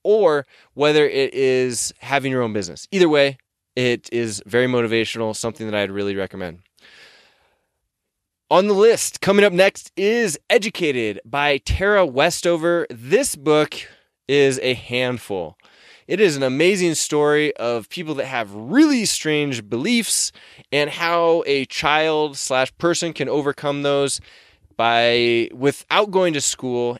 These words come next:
and still being incredibly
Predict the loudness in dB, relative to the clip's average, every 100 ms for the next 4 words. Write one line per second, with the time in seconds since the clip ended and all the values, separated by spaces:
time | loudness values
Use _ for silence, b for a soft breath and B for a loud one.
0 | -8 -8 -6 -10 _ _ _ _ -12 -8
1 | -8 -2 4 4 4 2 -2 -4 -6 -10
2 | -10 -14 -8 2 4 4 2 2 2 0